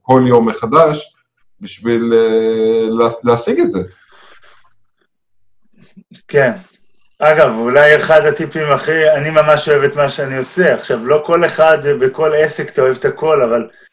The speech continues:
Speaker 2: תשים לב איזה דרך אתה עושה, ולמצוא את הדברים שאתה באמת אוהב, כי זה נותן לך עוד אנרגיה,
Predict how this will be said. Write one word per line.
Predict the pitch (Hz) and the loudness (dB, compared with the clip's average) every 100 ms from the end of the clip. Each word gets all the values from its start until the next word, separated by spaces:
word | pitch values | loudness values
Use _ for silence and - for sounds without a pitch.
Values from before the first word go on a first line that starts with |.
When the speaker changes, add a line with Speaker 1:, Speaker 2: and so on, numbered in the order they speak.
| _ _ - | _ _ -14
Speaker 2:
תשים | 127 185 180 | -4 0 2
לב | 175 | 2
איזה | 156 156 160 | 2 -2 -2
דרך | 151 165 151 - | -2 -2 -4 -2
אתה | 147 | -2
עושה, | 139 - 208 202 185 _ _ _ _ _ - | -2 0 2 2 -2 _ _ _ _ _ -14
ולמצוא | 120 113 127 131 135 143 135 208 | -12 -2 0 0 -2 -6 0 0
את | 190 | 2
הדברים | 185 139 147 190 | 0 0 2 2
שאתה | 180 180 160 143 139 135 | 0 0 2 4 4 2
באמת | 139 151 180 160 | -4 -6 -6 -2
אוהב, | 151 151 | -2 -4
כי | - 131 | -10 -10
זה | 127 | -10
נותן | 127 120 143 147 | -10 -8 -6 -6
לך | 151 139 131 127 120 120 _ | -8 -4 -4 -2 -6 -8 _
עוד | - 147 139 131 | -14 -10 -8 -8
אנרגיה, | 127 143 143 170 202 | -6 -6 -4 0 0